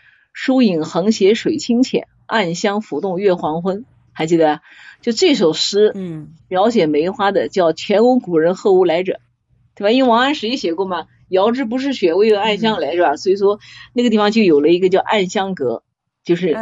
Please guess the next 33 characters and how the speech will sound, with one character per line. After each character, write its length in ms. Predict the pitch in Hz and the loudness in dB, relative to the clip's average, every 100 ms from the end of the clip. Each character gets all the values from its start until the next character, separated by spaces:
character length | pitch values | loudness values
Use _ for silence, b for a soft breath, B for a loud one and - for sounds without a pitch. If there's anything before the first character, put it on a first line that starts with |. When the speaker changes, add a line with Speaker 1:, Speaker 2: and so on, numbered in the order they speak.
| 202 | -6
Speaker 1:
梅 120 | 147 | -6
花， 160 | 165 196 | -4 -2
Speaker 2:
暗 80 | 196 | -2
香 0 | |
阁， 40 | |
Speaker 1:
因 60 | 180 | -4
为， 100 | 175 | -6
Speaker 2:
啊， 340 | 170 175 - 262 | -12 -16 -6 2
Speaker 1:
因 100 | 247 | 4
为 80 | |
梅 60 | 196 | 4
花 140 | 254 | 2
是 40 | 247 | 0
暗 220 | 311 185 | -2 -2
香 200 | 175 151 | -4 -6
嘛， 80 | 135 | -6
Speaker 2:
有， 0 | |
有 0 | |
意 80 | - | -6
思。 80 | |
Speaker 1:
哎， 420 | 147 156 151 143 147 | -2 -2 0 -2 0
对， 220 | 165 160 | 0 0
它 120 | 196 | 0
是 140 | 185 185 | -4 -2
这 80 | 180 | 2
个， 140 | 165 | 2
就 160 | 190 175 | 2 2
是， 60 | |
Speaker 2:
对， 80 | 175 | 0
对， 80 | 165 | -2
对， 200 | 131 123 | -6 -20
对， 80 | |
对。 120 | - | -20